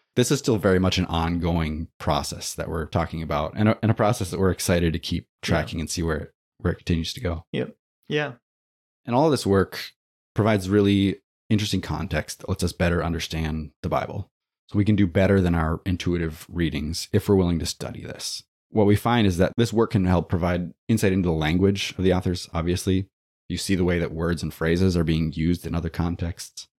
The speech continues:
Speaker 1: You find out that, okay, well, this word being used this way in all these other places, and then, oh, look, it looks like it's being used a very similar way here. All of a sudden, that helps me do better than somebody four hundred years ago who just had a gloss that's saying, "Okay, maybe this word matches up with, you know, this Latin word."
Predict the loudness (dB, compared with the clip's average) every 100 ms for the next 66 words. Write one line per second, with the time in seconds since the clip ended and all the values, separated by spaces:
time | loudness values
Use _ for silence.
0 | -14 -8 -4 -2 -4 -6 -6 -6 -2 0
1 | 0 -2 _ -2 2 4 6 4 6 6
2 | 4 2 2 0 4 4 6 4 4 2
3 | 0 0 0 0 -4 -4 -4 -2 0 2
4 | 0 -2 2 4 4 2 0 2 2 -2
5 | 0 2 2 0 0 -4 -4 0 2 4
6 | 2 0 2 2 2 0 -4 -4 -4 -4
7 | -6 -8 -2 -2 0 -2 0 0 0 -4
8 | -8 0 2 4 4 2 0 0 2 4
9 | 2 2 2 2 0 0 2 2 2 4
10 | 4 4 2 2 2 2 0 0 0 0
11 | 0 -4 -12 _ _ _ -4 0 2 2
12 | -2 -6 -6 0 0 2 2 4 4 4
13 | 2 2 4 4 4 0 -4 -2 0 0
14 | -2 -4 -6 -8 -10 -8 -6 -4 -2 -2
15 | -2 -6 -6 -8